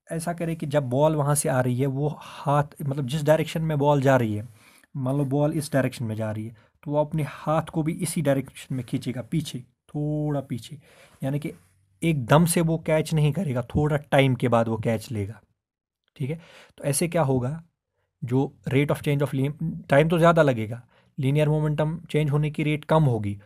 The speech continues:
तो फोर्स अप्लाइड भी क्या होगा, कम। तो ऐसे वो अपने हैंड्स को बचा सकता है। इसी तरह से आप देख सकते हो फ-, जो व्हीकल्स होते हैं, गाड़ियाँ होती हैं, उनमें शॉकर्स लगे होते हैं, शॉकर स्प्रिंग होती है।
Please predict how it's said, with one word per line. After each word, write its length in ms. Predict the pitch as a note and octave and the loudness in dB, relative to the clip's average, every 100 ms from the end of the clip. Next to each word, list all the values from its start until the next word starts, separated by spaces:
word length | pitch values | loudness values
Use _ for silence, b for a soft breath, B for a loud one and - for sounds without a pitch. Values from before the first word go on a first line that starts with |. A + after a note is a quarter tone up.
| b | b
तो 60 | C#3+ | -10
फोर्स 420 | - C#3 C3 C3 | -2 2 2 0
अप्लाइड 400 | D3 - C3+ C3+ | -8 -6 -6 -6
भी 100 | B2+ | -6
क्या 140 | A#2+ B2 | -4 -2
होगा, 280 | B2+ C#3+ E3 | -2 -6 -6
कम। 120 | - A2 | -4 -4
तो 380 | G#2 - _ - | -6 -20 _ -8
ऐसे 260 | C3 - | -6 -2
वो 140 | C3+ B2+ | -2 0
अपने 220 | C3 C3+ | -2 -2
हैंड्स 320 | A2 B2 B2+ | 0 0 -2
को 220 | - F3+ D3 - | -6 -8 -8 -4
बचा 240 | B2 A2+ | -2 -2
सकता 340 | G#2+ - - A#2+ | -6 -10 -12 -14
है। 160 | C3+ D3 B B B B - | -14 -18 B B B B -8
इसी 140 | E3 | -6
तरह 180 | D#3+ D3+ | -4 -4
से 100 | D#3+ | -4
आप 80 | C#3+ | -4
देख 180 | C#3+ | -4
सकते 260 | - - - | -4 -8 -4
हो 80 | D3 | -4
फ-, 300 | - - A3+ | -6 -14 -12
जो 320 | F3 A#2+ B2 | -8 -4 -4
व्हीकल्स 560 | A#2+ C#3 D3 C#3+ B2+ B2+ | 0 0 0 -2 -2 -4
होते 220 | A#2 B2 | -6 -4
हैं, 140 | A#2+ | 0
गाड़ियाँ 320 | A#2+ C3 C3 | 2 4 2
होती 240 | A#2+ A2+ D#3 | -2 -6 -8
हैं, 40 | |
उनमें 160 | C3+ C#3+ | -6 -6
शॉकर्स 600 | - C#3+ C#3 C#3+ C3+ - | 2 2 4 2 0 -2
लगे 200 | A2+ G#2+ | -6 -4
होते 260 | G#2 - | -6 -8
हैं, 100 | B2 | -12
शॉकर 320 | B2+ C#3 B2+ C3+ | -8 -6 -6 -6
स्प्रिंग 420 | - B2 D3 B2 | -8 2 2 2
होती 280 | A2 - A#2 | -2 -6 -10
है। 180 | A#2 | -10